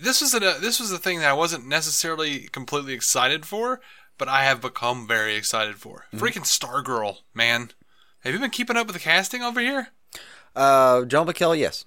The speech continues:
Speaker 1: Joel McHale, yes, is playing Starman. Um,
Speaker 2: I saw something else. I, for-, I forget, though.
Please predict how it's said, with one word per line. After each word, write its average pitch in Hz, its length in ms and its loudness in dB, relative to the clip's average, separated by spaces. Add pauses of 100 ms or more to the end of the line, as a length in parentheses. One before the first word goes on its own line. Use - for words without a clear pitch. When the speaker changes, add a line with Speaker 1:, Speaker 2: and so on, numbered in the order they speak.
(420)
Speaker 1:
Joel 180 240 4
McHale, 214 600 0
yes, 170 320 2
is 131 120 -6
playing 170 300 -4
Starman. 120 600 -2 (420)
Um, 123 680 2 (260)
Speaker 2:
I - 60 -10
saw 113 200 -4
something 92 320 -8
else. 87 200 -8
I, 92 60 -8
for-, - 180 -18
I - 60 -10
forget, - 320 -16
though. - 120 -12